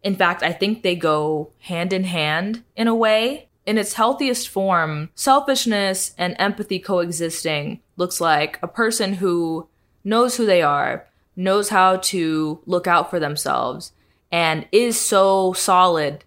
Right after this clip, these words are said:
in that foundation that they are then able to put themselves in another person's position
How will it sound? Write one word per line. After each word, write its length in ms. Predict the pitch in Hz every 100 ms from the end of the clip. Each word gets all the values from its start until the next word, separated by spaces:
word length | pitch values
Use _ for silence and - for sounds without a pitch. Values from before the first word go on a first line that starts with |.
| -
in 220 | 170 160
that 320 | 156 156 -
foundation 800 | 170 160 156 160 156 151 139 - _ _
that 160 | 165 165
they 140 | 165
are 120 | 165 156
then 360 | 165 165 165 -
able 380 | 170 170 160 156
to 640 | - 160 151 147 143 151 _ _
put 220 | - 262
themselves 680 | 247 233 220 190 180 175 170
in 100 | 175
another 300 | 170 160 175
person's 420 | 185 180 170 165 151
position 720 | 160 165 170 165 139 131